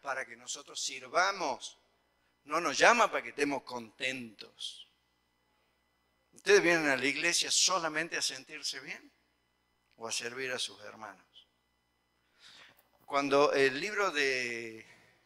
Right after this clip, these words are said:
Primera de Corintios, en el capítulo doce, habla de los dones espirituales, palabra de ciencia, palabra de sabiduría, discernimiento de espíritu, don de milagro, don de fe, don de sanidades, lenguas, interpretación de lenguas y profecía, los nueve dones del espíritu,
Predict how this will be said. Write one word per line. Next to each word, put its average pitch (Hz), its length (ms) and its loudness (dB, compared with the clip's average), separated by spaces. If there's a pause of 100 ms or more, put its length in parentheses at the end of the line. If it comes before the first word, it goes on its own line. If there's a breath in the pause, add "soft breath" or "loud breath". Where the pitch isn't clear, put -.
Primera 135 320 -8
de 127 140 -2
Corintios, 127 500 -10
en 113 80 -18
el 113 80 -20
capítulo 120 540 -10
doce, 127 260 -2
habla 120 220 -2
de 117 100 -4
los 110 160 -10
dones 123 300 -10
espirituales, 117 840 -6 (460 soft breath)
palabra 120 440 2
de 120 100 -2
ciencia, 117 600 -2
palabra 110 440 -6
de 113 120 -8
sabiduría, 117 800 -6
discernimiento 107 720 -8
de 113 100 -8
espíritu, 120 500 -8
don 110 200 -8
de 120 100 -10
milagro, 120 480 -6
don 120 180 -6
de 113 100 -12
fe, 131 280 -8
don 117 180 -6
de 113 80 -12
sanidades, 120 760 2 (360 loud breath)
lenguas, 131 540 2
interpretación 120 760 -6
de 131 120 -10
lenguas 127 340 -14
y 117 40 -20
profecía, 123 680 -4
los 113 220 -6
nueve 123 400 -2
dones 120 400 -4
del 113 140 -18
espíritu, 127 640 -12